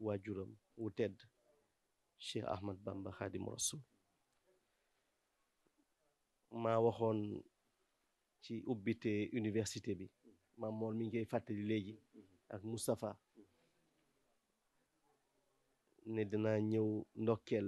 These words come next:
la ci lii, bis bi. May sant Yàlla nag bi ma mayee ba sama yéene boobu ñu mun ko àggale, ndax lu sotti rek mooma, moom suñu borom. Ma la ciy sant.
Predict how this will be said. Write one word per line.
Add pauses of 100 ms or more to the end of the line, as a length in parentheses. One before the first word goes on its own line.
la (1160)
ci
lii, (1500)
bis
bi. (1900)
May
sant
Yàlla
nag
bi
ma
mayee (360)
ba
sama
yéene
boobu (460)
ñu
mun
ko
àggale, (800)
ndax
lu
sotti
rek (420)
mooma,
moom
suñu
borom. (1600)
Ma
la
ciy
sant.